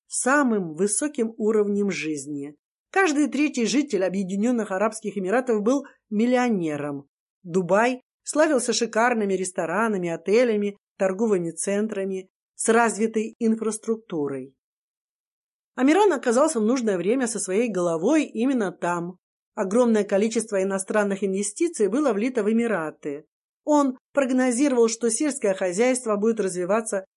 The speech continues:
с такой же быстротой. Поэтому срочно нужно строить автомобильные магистрали, современные международные аэропорты и морские порты.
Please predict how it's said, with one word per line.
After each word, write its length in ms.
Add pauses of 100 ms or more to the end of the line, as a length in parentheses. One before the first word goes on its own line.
(120)
с 100
такой 300
же 120
быстротой. 840 (420)
Поэтому 580 (160)
срочно 480
нужно 300
строить 340
автомобильные 760
магистрали, 840 (260)
современные 680
международные 720
аэропорты 680 (560)
и 100
морские 640
порты. 680